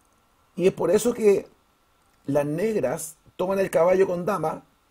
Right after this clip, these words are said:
para que evitar que juegue a D cinco, pero al, al hacerlo pierden rápidamente. Otra variante era jugar alfil F ocho.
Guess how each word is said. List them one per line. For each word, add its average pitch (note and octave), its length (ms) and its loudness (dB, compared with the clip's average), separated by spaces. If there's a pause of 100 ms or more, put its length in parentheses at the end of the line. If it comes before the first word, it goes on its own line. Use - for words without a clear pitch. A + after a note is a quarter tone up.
(120)
para D3 160 0
que D#3 60 -2
evitar C#3 320 2
que F#3+ 160 -8
juegue F3+ 280 -2
a F3 40 4
D E3+ 100 0
cinco, F#3+ 560 -8 (1400)
pero B2+ 160 2
al, C3 220 2
al C3+ 80 -4
hacerlo F#3 560 -2
pierden E3 300 -2
rápidamente. D#3+ 680 -6 (600)
Otra A3 260 2
variante A3+ 460 2
era G3+ 100 2
jugar E3 440 -2 (240)
alfil G3+ 360 0
F G#3 180 6
ocho. B2 380 0